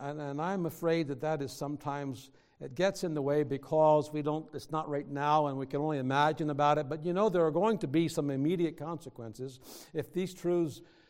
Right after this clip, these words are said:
are really embraced, and I mean embraced, taken in, and pondered and prayed over. It's going to make a difference in your life and in mine. Number one,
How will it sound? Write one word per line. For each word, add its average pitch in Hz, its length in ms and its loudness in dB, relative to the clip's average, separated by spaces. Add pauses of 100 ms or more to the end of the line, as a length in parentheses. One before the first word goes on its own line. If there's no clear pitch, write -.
(220)
are 127 140 -6
really 151 360 2 (260)
embraced, 139 760 2
and 131 140 -4
I 139 100 0
mean 147 200 4
embraced, 135 720 2
taken 143 300 0
in, 123 380 -2 (260)
and 123 200 -8
pondered 147 680 6
and 127 180 -2
prayed 139 320 0
over. 120 240 -2
It's 110 140 -10
going 165 340 0
to 147 140 -4
make 143 240 -2
a 131 80 -2
difference 131 640 -2
in 123 160 -6
your 123 180 -4
life 123 320 -2 (360)
and 135 380 -2
in 135 260 -2
mine. 107 480 -4
Number 117 240 -8
one, 139 400 -4